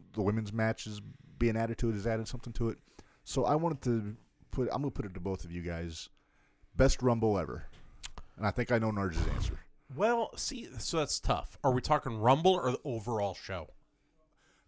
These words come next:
Speaker 1: Let's first, let's do overall show.
Speaker 2: Overall show for me is two thousand. My
Speaker 1: Nice.
Speaker 2: favorite match of all time.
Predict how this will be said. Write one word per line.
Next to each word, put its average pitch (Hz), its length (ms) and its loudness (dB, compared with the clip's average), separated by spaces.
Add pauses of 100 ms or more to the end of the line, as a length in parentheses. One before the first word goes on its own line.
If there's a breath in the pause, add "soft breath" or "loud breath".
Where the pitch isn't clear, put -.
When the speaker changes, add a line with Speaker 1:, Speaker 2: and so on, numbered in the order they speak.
(100)
Speaker 1:
Let's - 280 -4 (120)
first, 233 300 -2
let's 220 140 4
do 175 160 4
overall 120 280 4
show. - 160 -6 (760 soft breath)
Speaker 2:
Overall 147 320 6
show 135 220 2
for 127 160 -4
me 104 340 -2 (200)
is - 140 -8
two 101 180 -4
thousand. - 560 -8
My 117 160 2
Speaker 1:
Nice. 127 80 2
Speaker 2:
favorite 165 600 2 (160)
match 117 680 -2 (640)
of 120 120 0
all 123 200 6
time. 98 480 2